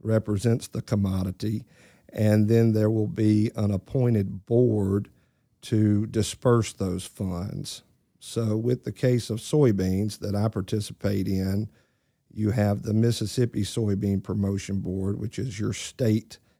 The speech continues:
entity, your qualified state soybean board, and you have the United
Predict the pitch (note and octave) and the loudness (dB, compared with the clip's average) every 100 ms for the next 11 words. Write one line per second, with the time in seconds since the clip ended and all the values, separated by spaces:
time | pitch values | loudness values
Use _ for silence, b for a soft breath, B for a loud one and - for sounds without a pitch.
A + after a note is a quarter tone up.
0 | _ G#2+ G2 G#2 - F#2 G2+ G#2 G2 G2 | _ -2 -2 -2 -6 -4 -4 -2 -4 -6
1 | b b b b - A2+ G#2+ G2+ G#2+ G2+ | b b b b -2 2 2 2 -2 -2
2 | G2+ - - G#2+ G#2+ - - G#2+ G2 G2 | -2 -4 0 2 2 -2 0 0 2 2
3 | F#2+ G2 F#2 G2 D#3+ - - - G#2+ G#2+ | 0 0 -2 -2 -2 -4 -8 -4 0 0
4 | G2 G2+ G2 G2+ G#2+ G#2+ A2 G#2 F#2 - | 0 0 -2 0 2 2 4 4 2 -4